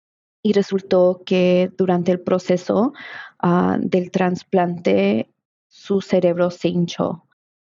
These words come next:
y ya no habían reacciones de él como ellos querían ver. Entonces fue cuando ya nos dieron la noticia y, y todas las personas que han pasado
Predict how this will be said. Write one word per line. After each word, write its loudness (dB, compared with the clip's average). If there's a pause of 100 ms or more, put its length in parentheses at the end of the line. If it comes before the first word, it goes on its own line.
(480)
y -2
ya 0
no 2
habían 0
reacciones -2
de 0
él -6 (180)
como 2
ellos -2
querían 0
ver. 0
Entonces -4
fue 0
cuando 2
ya 0 (680)
nos 2
dieron 2
la 2
noticia 0
y, -2
y 0
todas 2
las 0
personas 0
que 2
han 0
pasado -2